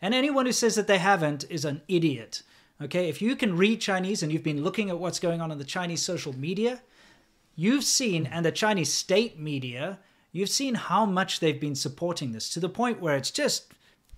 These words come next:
front page news, "We are supporting Russia,"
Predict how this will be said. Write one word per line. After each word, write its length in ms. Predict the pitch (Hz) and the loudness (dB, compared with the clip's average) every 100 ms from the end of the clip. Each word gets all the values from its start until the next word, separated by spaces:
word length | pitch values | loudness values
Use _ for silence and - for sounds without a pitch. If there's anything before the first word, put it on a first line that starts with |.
| _ | _
front 320 | - - 226 220 | -4 2 2 2
page 320 | 220 208 180 | 0 0 -2
news, 460 | 190 151 127 - - 135 | 0 0 -2 -8 -12 -12
"We 200 | 139 196 | -2 2
are 60 | 185 | 2
supporting 440 | - 160 185 151 | 0 -2 -2 0
Russia," 380 | 139 131 - 104 | -2 -4 -6 -12